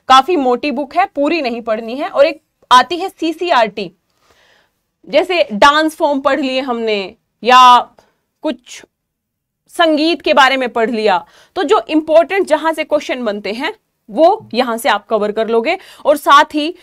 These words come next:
आर्ट एंड कल्चर का जब हर महीने का आप करंट देखते हो ना, क्या चर्चा में रहा है,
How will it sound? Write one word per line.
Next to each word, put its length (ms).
आर्ट 240
एंड 140
कल्चर 320
का 140
जब 200
हर 200
महीने 340
का 100
आप 200
करंट 380
देखते 340
हो 80
ना, 160
क्या 280
चर्चा 400
में 120
रहा 260
है, 320